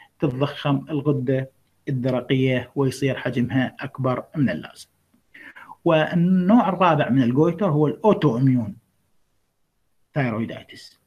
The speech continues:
هذا نسميه هاشيموتوز ثو-، ثايرويدايتس. وهذا تعرفون الأوتو إميون ما يصير بعضو واحد، يصير بأكثر من عضو بالجسم.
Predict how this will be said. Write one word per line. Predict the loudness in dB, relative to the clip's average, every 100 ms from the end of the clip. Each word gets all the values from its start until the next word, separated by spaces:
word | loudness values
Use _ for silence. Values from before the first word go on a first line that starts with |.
| _ -6
هذا | -2 0
نسميه | -2 0 0 0 -2
هاشيموتوز | -2 0 0 -2 -8 -8 -6 -8 _ _
ثو-، | -4 -2 -2 -6 -6 -8 -2
ثايرويدايتس. | 0 0 -2 -4 -4 -2 2
وهذا | 4 4 2 -2 -18 -20 -6
تعرفون | -2 0 4 4
الأوتو | 4 0 0
إميون | 2 4 6 4 0 -8 _ _ _ _
ما | 0 2
يصير | 2 4 4
بعضو | 4 2 0 2 4 4
واحد، | 4 0 -8
يصير | -6 0 0
بأكثر | 0 -6 -6 -2 2
من | 2 2
عضو | 2 2
بالجسم. | 0 -4 -4 -8